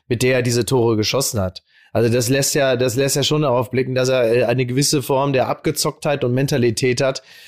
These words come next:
äh, die es möglich macht, äh, in einer Liga sehr viele Tore zu machen. Das war, das war ja sicherlich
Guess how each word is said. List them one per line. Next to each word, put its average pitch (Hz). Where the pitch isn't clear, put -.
äh, 131
die 127
es 127
möglich 143
macht, 139
äh, 131
in 131
einer 127
Liga 135
sehr 127
viele 127
Tore 127
zu 110
machen. 92
Das 98
war, 127
das 131
war 151
ja 143
sicherlich 135